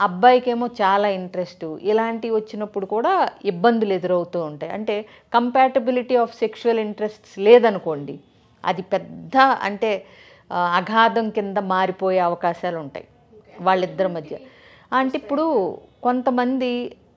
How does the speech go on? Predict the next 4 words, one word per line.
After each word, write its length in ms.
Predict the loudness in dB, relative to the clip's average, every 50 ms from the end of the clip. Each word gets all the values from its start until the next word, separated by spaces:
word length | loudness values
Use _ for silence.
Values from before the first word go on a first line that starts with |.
| _ _ _ _ _ _ 0
ఒకటే 560 | 4 4 4 4 2 4 6 8 8 10 8
విధానం 460 | 8 6 4 4 0 0 0 0 -2
అనుకుంటారు, 600 | -2 -2 -4 -4 -6 -8 -8 -8 -8 -8 -8 -12 -16 -20 _ _ -4
అదొకటి. 500 | -4 0 0 0 0 0 -4 -8 -8 -14